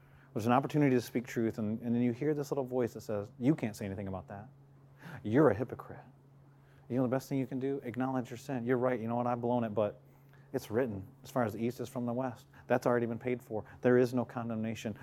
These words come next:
This is who I am. And yeah, I did mess up. So let's just put that out there. Let's get that in the light so you can't hold me in a prison of secrecy," and disarm the enemy with truth as you pursue righteousness and acknowledging that we're all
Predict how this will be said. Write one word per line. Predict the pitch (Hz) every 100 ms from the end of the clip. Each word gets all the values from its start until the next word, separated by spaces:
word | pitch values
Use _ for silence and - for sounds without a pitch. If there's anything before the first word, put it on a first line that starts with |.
| -
This | 131
is | 131
who | - 127
I | 117
am. | 113 107
And | 123 120
yeah, | 131 123
I | 127
did | 127 135
mess | 113 101
up. | 117 -
So | 131
let's | 143
just | 143 -
put | 139
that | 127
out | 120 135
there. | 117
Let's | 123
get | - 143
that | 135
in | 127
the | 110
light | 127 143
so | 135
you | 131
can't | 143 -
hold | 143 143
me | 139
in | 120
a |
prison | - 160 135 - -
of | 127 104
secrecy," | 147 143 131 127
and | 113 120
disarm | 143 147 139 147 135 -
the | - 120
enemy | 139 147 131 120 -
with | 131 123
truth | - - 151 143
as | 131 117
you | 143
pursue | 139 135 - 156 143
righteousness | 110 131 143 135 - 123 -
and | 117 120 107
acknowledging | 117 120 135 151 120
that | 113
we're | 110 -
all | 117 165 117 -